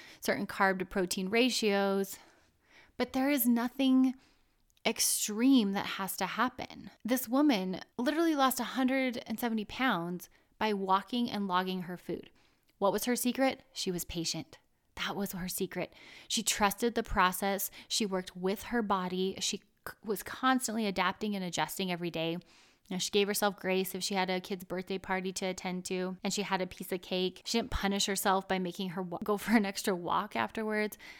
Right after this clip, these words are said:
I mean, she was just living her life and paying attention and making these small but consistent changes. And, and so if you're one of those people this year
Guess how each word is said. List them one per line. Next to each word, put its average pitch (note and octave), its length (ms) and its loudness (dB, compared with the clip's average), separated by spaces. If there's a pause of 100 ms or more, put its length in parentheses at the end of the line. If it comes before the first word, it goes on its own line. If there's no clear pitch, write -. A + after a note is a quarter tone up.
(100)
I A3 60 -4
mean, A3+ 260 0 (380)
she C4+ 200 0
was C#4 140 0
just D#4 220 0
living A3 240 4
her B3 180 2
life G#3 560 2
and G3+ 160 -2
paying G3 300 -4
attention A#3 640 -2
and G3+ 180 -4
making F#3+ 240 -4
these F#3+ 180 -4
small F#3 560 -4 (460)
but - 300 -4
consistent - 800 -6
changes. G3+ 560 -8
And, G#3 180 -2
and A3 140 -2
so A#3 140 4
if G3+ 200 -2
you're C#4 220 4
one B3 180 2
of G#3+ 80 -4
those F#3 200 -4
people F3+ 280 -6
this E3+ 260 -6
year E3+ 340 -8